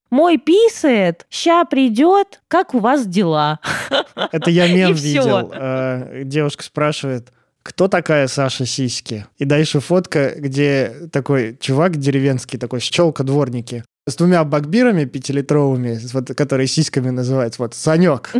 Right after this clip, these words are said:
Speaker 1: Мгм.
Speaker 2: Саша Сиськи. Я такая: «Кто такая Саша Сиськи?» <laughs> Тебе не понять.
Speaker 1: Еще неочевидный, казалось бы, признак,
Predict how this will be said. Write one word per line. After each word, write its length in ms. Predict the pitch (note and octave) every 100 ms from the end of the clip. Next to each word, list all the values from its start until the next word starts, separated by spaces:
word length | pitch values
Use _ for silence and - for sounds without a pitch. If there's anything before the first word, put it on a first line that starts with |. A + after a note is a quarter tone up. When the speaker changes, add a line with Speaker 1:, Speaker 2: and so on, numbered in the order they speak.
| - _
Speaker 1:
Мгм. 140 | A#3 C4+
Speaker 2:
Саша 360 | D4 F3+ -
Сиськи. 540 | E3 D3+ C3+ - B2+ B2+ -
Я 80 | D3
такая: 160 | - B3
«Кто 160 | -
такая 360 | C4+ B2+ A#2+ A#2
Саша 320 | - B2 -
Сиськи?» 480 | A#2+ B2 - - B2 -
<laughs> 520 | - - - - E3+
Тебе 200 | - E3
не 80 | F#3+
понять. 480 | - A#2+ A#2+ G#2+ - _
Speaker 1:
Еще 720 | A3 A#3+ A#3 - C4+ C#4+ G4 G4 A#3+
неочевидный, 720 | B3 C4+ - D#4+ C#4 G3 A#3
казалось 480 | B3 B3 B3 A3 G#3
бы, 120 | G#3
признак, 480 | - D4+ F#4 D4+